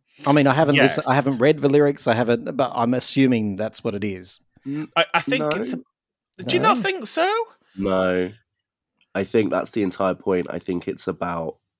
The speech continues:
Speaker 3: not having any kind of intercourse. It's about breathing on someone rather than,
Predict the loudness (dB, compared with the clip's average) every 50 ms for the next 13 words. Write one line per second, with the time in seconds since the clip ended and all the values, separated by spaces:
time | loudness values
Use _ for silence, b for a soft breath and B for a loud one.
0 | _ _ _ _ _ _ _ _ _ _ _ _ _ _ _ _ _ _ _ _
1 | _ _ -6 -4 -2 0 0 0 0 -2 -4 _ _ _ _ _ _ _ -10 -8
2 | -8 -8 -8 -8 -10 -10 -10 -12 -14 _ _ _ _ _ _ -8 -8 -6 -6 -8
3 | -10 -10 -10 -8 -8 -8 -8 -10 -10 -12 -18 -20 -20 _ _ _ _ _ _ _
4 | _ _ _ -8 -8 -6 -6 -8 -8 -8 -8 -4 0 0 0 0 2 2 2 2
5 | 2 2 -2 -4 -6 -6 -6 -6 -4 -4 -4 -4 -2 -2 -2 0 0 -2 -2 -2
6 | -2 -2 -4 -4 -6 -8 -8 -10